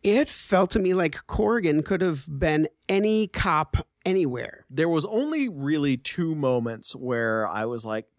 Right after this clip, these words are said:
Speaker 2: "That's why we needed it to be Corrigan." But they were, they were brief. They were few. I agree. I think Corrigan was largely ballast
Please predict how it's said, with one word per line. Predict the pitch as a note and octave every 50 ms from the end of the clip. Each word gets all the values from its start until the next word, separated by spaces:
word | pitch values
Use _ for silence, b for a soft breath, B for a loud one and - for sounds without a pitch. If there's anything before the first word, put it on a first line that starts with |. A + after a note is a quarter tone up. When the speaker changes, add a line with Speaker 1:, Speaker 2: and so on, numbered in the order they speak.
| _
Speaker 2:
"That's | B2+ C#3+ D3 D#3+ D#3 - D#3
why | C#3+ B2 A#2+
we | A#2 A2+ A2+
needed | A2+ A2 G#2+ G2+ G2+
it | F#2+ -
to | G#2
be | G#2+ G2+
Corrigan." | - - G2 G2 F#2+ F#2 F#2 G2 F#2 F#2+
But | G2+ A#2+ -
they | F3 F3
were, | F3+ F3 D#3 - _ _
they | E3+ F3+ G3
were | G3+ G#3
brief. | F#3 C#3+ E3+ G#3+ A3 C#3+ G2 - -
They | D3 D#3
were | E3 D#3+ C#3
few. | - - G3 G#3 F3+ C3 A2+ A2
I | G2+ B2+ D#3+ F3
agree. | F#3 E3+ G3 A3+ G#3 C3
I | G#2 A2+
think | - C#3+ C#3+ D3 C#3+ - B B B B B B B -
Corrigan | - F3+ G3 F#3+ F3 F3+ E3 D#3+ C#3+
was | C#3 C#3+ C3+ C3
largely | B2 A#2+ B2+ C3+ C#3+ C#3+ C#3 C3 C#3 C#3 C#3 C3+ C3 C3 C3 B2+ B2+ B2+ B2+ C3 D3 - -
ballast | A#2 B2+ B2 A#2 A2+ A#2 A2+ A#2+ - - - -